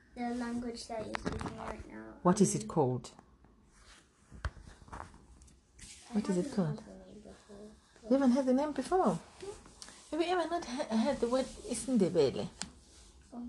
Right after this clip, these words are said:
Speaker 1: yeah, Indebele.
Speaker 2: Indebele, yes. That's
Speaker 1: Okay.
Speaker 2: the language. So what, what words do you know?
Speaker 1: Well,
Speaker 2: Our
Speaker 1: I
Speaker 2: Sindebele.
Speaker 1: don't know loads.
Speaker 2: Mm-hmm.
Speaker 1: I can say, "I love you."
Speaker 2: You say it, sis.
Speaker 1: Ngiyakuthanda.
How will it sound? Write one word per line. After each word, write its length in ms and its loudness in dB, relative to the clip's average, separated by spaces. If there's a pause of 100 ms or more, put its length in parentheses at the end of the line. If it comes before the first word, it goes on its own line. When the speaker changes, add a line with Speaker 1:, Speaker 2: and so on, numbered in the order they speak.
(180)
Speaker 1:
yeah, 260 -12 (260)
Indebele. 720 -16
Speaker 2:
Indebele, 560 0 (320)
yes. 340 -6
That's 220 0
Speaker 1:
Okay. 80 -6
Speaker 2:
the 80 -6
language. 400 -4
So 180 4
what, 260 6 (300)
what 160 4
words 380 2
do 120 -4
you 160 0
know? 360 -2 (400)
Speaker 1:
Well, 260 -2
Speaker 2:
Our 140 2
Speaker 1:
I 40 4
Speaker 2:
Sindebele. 500 4
Speaker 1:
don't 120 -2
know 640 -2
loads. 560 -8 (160)
Speaker 2:
Mm-hmm. 480 0
Speaker 1:
I 140 -6
can 260 -10
say, 260 -4
"I 120 -2
love 300 -2 (100)
you." 400 -6 (480)
Speaker 2:
You 140 2
say 220 6 (120)
it, 200 -6 (280)
sis. 400 -6
Speaker 1:
Ngiyakuthanda. 760 -14